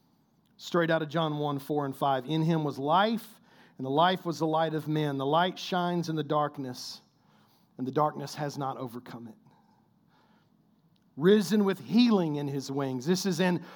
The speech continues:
allusion to both his he-, healing miracles while on earth. You can read about those in the Gospels. And the total restoration of all things, the total healing of all things, upon, of all creation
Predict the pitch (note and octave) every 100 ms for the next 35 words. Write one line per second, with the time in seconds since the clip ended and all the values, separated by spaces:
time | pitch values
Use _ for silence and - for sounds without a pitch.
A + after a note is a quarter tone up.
0 | - F#3 G#3 A#3+ A#3+ G#3 E3 D#3 D#3 F3
1 | F3+ F#3 E3 - F3 A3+ A3+ A3+ G3+ A#3+
2 | A#3+ G3+ F3+ F#3 F#3+ F#3+ G#3 G#3 - -
3 | - E3 E3+ E3+ D#3+ D#3+ D#3+ G#3+ B3 -
4 | E3+ D3 E3 D#3+ D#3+ D#3 D#3+ D#3 D3+ C#3
5 | E3 F#3 F#3+ G#3 G#3 - - - - -
6 | F3 F3+ E3+ C#3 E3+ A3+ B3 A#3 G#3+ G#3+
7 | - G3+ G3+ G3 G3+ F3 F#3 G3+ F#3+ G#3
8 | F#3 E3 C#3+ D3 - A3 G#3 F#3+ - -
9 | - C#3+ C4 C#4 G#3+ E3+ D3+ C#3 - -
10 | F#3 F#3 F#3 G3+ A3+ A3+ A3+ A#3 G#3 F#3
11 | D#3+ - - - F3 G3 F#3+ F#3 - F3
12 | - G#3+ B3 C4 B3+ - A#3+ G#3+ G3 -
13 | E3+ C3+